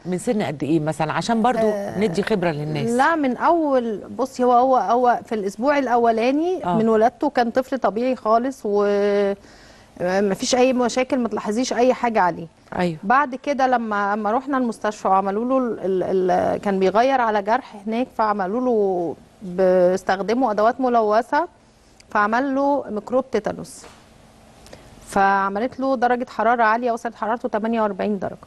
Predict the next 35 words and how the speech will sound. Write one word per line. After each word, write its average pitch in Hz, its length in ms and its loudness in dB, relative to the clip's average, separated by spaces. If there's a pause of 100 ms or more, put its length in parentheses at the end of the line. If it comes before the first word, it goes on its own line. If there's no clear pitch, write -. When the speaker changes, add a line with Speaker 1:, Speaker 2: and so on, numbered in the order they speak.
(280)
Speaker 1:
ياه. 185 400 0 (320)
Speaker 2:
فده 240 460 2
اللي 220 140 -2
عمل 220 260 -2
له 262 80 0
دروب، 202 320 -2 (100)
عمل 214 300 -2
له 233 60 0
ضمور 208 320 -2
في 220 120 -8
Speaker 1:
آه 220 40 -2
Speaker 2:
مركز 226 240 -2
Speaker 1:
طبعا. 208 60 -4
Speaker 2:
الحركة 220 420 -2
والكلام. 202 540 0 (920)
فبقى 220 500 0
بعدها 277 680 0 (100)
أصبح 226 600 -6 (160)
طفل 226 360 -2
ح-، 226 160 -8
يعني 214 640 2 (420)
زي 247 360 4
ال-، 277 160 0
الوسادة 240 580 0
كده، 311 260 2
لما 285 180 0
تسيبيها 269 300 -2
نايم، 302 280 0
نايم 302 340 2
على 262 160 4
السرير 262 420 -2
ما 339 100 0
بيعملش 269 320 0
أي 269 160 2
حاجة، 208 340 -4